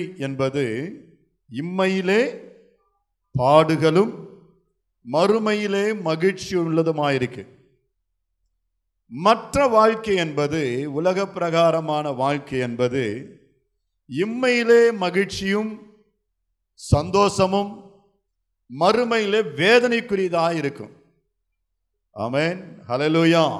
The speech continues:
ஆகவே கிறிஸ்துவ வாழ்க்கை அல்லது கிறிஸ்துவின் வழி என்பது அநேகருக்கு அது மிகவும் வேதனை கொடுக்கக்கூடியதாய் காணப்படுகிறது.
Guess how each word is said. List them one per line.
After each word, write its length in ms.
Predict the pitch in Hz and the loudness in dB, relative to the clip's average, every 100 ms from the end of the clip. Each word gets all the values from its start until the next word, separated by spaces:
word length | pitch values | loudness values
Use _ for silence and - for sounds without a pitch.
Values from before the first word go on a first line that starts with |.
| 90 - - _ _ _ - _ _ _ _ _ _ _ _ _ | -12 -18 -20 _ _ _ -20 _ _ _ _ _ _ _ _ _
ஆகவே 420 | 165 202 220 226 247 240 233 - - _ _ _ _ _ _ - | -2 2 4 6 6 2 -4 -14 -20 _ _ _ _ _ _ -14
கிறிஸ்துவ 400 | 247 269 - 285 254 | -10 -10 -8 -2 0
வாழ்க்கை 580 | 220 208 214 - 214 208 170 - | 0 -2 -4 -6 -6 -6 -10 -10
அல்லது 300 | 165 208 214 214 | -6 -2 -2 -4
கிறிஸ்துவின் 680 | 226 269 - - 254 240 226 139 _ _ _ _ _ _ _ _ - | -6 -8 -8 -10 -6 -6 -8 -16 _ _ _ _ _ _ _ _ -2
வழி 320 | 113 214 285 | 4 6 6
என்பது 460 | 277 214 170 165 170 135 117 120 - _ _ _ _ _ _ _ | 4 4 2 2 0 -2 -4 -12 -20 _ _ _ _ _ _ _
அநேகருக்கு 800 | 113 160 240 277 247 240 233 226 220 226 - _ - | -10 -2 2 2 4 4 2 -2 -4 -6 -18 _ -10
அது 180 | 131 135 | -6 -4
மிகவும் 580 | 143 180 190 196 202 190 | -2 0 0 0 -4 -8
வேதனை 460 | 117 156 180 185 180 | -4 -2 -2 -2 -8
கொடுக்கக்கூடியதாய் 920 | 180 156 151 160 156 143 139 131 123 | -8 -10 -8 -10 -12 -10 -8 -6 -8
காணப்படுகிறது. 840 | 120 110 110 98 101 92 98 92 | -8 -8 -8 -8 -10 -10 -10 -12